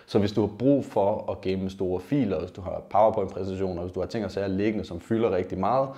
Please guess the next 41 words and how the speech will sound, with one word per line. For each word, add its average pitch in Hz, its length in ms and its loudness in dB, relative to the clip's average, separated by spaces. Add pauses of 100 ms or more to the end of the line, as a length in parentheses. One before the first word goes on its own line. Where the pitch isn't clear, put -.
(240)
jamen 95 260 0
så - 180 -2
er 92 300 0
der 87 60 -2
ingen 104 220 0
vej 90 160 -2
udenom 92 300 -6
Pro'en 85 300 -6
ligegyldigt 82 320 -6
hvad, 120 220 2
fordi 92 240 -4
så 90 180 -6
skal - 180 -6
du 85 80 -2
op 82 160 -4
i - 40 -20
fem 80 180 -10
hundrede 78 220 -12
tolv, 80 220 -10 (380)
og 95 120 -6
det - 80 -2
kan 87 100 -2
du 80 60 -2
altså 80 140 -6
få 82 140 -10
på 73 100 -10
den 71 200 -10
her. - 80 -20 (280)
Generelt 143 400 12
set, 143 200 4
hvis 120 160 2
jeg 123 100 2
skal 131 120 -2
sådan 131 140 2
konkludere 123 680 6
på, 113 240 8
øh, 104 360 8
på, 101 340 0
øh, 92 240 -2
tolv 156 260 8
Pro, 151 380 2